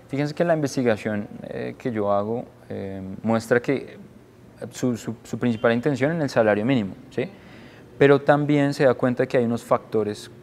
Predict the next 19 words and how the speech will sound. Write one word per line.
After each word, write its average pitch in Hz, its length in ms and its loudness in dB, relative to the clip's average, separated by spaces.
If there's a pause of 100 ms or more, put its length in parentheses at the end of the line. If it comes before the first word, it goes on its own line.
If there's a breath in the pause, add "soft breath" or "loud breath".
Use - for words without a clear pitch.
(260)
co-, 117 100 -10
por 120 140 4
ejemplo, 113 480 0
em, 101 540 -6 (240)
la 110 100 6
formación 110 460 0
bruta 107 200 -2
de 110 80 4
capital. 135 380 -4 (460 loud breath)
Y 131 40 -2
esto 127 140 -2
está 143 160 2
muy 143 160 2
relacionado 135 560 2
con, 127 280 -4
con 120 180 -2
el 113 60 -4
crecimiento 104 380 -6
tecnológico, 120 600 -4